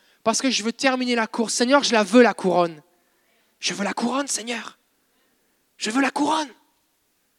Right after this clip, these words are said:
La couronne de vie. Si vous sentez que vous avez besoin de la force de Dieu, peut-être vous dites, « Mais moi, je suis en train de vivre des choses, je, je me sens pas fort en ce moment, je me sens fatigué.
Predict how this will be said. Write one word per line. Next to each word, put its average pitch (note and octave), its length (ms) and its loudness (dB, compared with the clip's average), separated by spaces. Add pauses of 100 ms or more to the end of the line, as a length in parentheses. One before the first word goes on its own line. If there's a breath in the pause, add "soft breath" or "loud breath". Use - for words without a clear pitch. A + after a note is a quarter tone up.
(160)
La - 80 -12
couronne B3+ 360 2
de G#3+ 80 4
vie. A3 420 0 (2500 soft breath)
Si - 180 -2
vous C#4 100 6
sentez C#4 240 4
que A#3+ 40 -4
vous A#3+ 80 4
avez A#3 140 2
besoin A#3+ 140 -2
de A3+ 60 -4
la G3+ 60 -2
force C4+ 400 4
de A3+ 100 2
Dieu, G3 400 -2 (1700)
peut-être C#4+ 200 2
vous C4 80 2
dites, « C#4 160 2
Mais C4 100 -4
moi, C#4+ 340 0 (240 soft breath)
je - 60 -8
suis - 80 2
en C4 60 2
train D4 100 -2
de D4+ 60 0
vivre C#4+ 100 0
des C#4+ 80 2
choses, D4+ 240 2
je, C#4 100 -2 (400 soft breath)
je G#3+ 120 -6
me D4 100 2
sens E4 240 4
pas D4 140 4
fort D#4+ 280 6
en C#4+ 100 4
ce - 100 -6
moment, C#4 200 4
je B3 100 0
me C#4 100 0
sens C#4+ 220 0
fatigué. D4 680 0